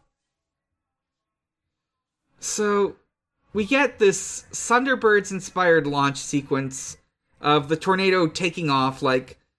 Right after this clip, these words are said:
the runway, the, the runway comes out of the, out of, like, the island, and the, uh, trees start to, like, fade, to, like, pull away so it can, like, go off.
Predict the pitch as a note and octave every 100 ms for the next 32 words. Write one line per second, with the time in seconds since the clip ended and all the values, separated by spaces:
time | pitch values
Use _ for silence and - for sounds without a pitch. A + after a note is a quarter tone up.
0 | _ _ _ - D#3 D3+ E3+ F#3+ F3+ F3
1 | F3 E3+ - D3+ D3+ - - F3 A#3+ G#3
2 | F#3 D#3+ D#3 D#3+ D#3 D3+ D3 C3+ C3+ C3
3 | C3 B2+ _ _ _ _ C3 C#3 C3+ B2+
4 | - B2 D#3+ E3+ E3 D#3+ D#3 D3 B2 B2
5 | B2 - _ _ _ C#3 C3+ B2+ E3 -
6 | G3+ F3 - E3 D#3 C3 B2 - _ -
7 | - E3 D#3+ D#3 C3 D3 - _ _ _
8 | _ _ _ - D#3+ C#3 C3 F#3 E3+ C#3
9 | C#3 C#3 C3+ C3+ C3 C3+ _ _ - -
10 | C#3+ C3+ C3+ C3+ C3+ B2+ B2 - _ _
11 | - D3 D#3 C#3 B2+ B2+ C3 -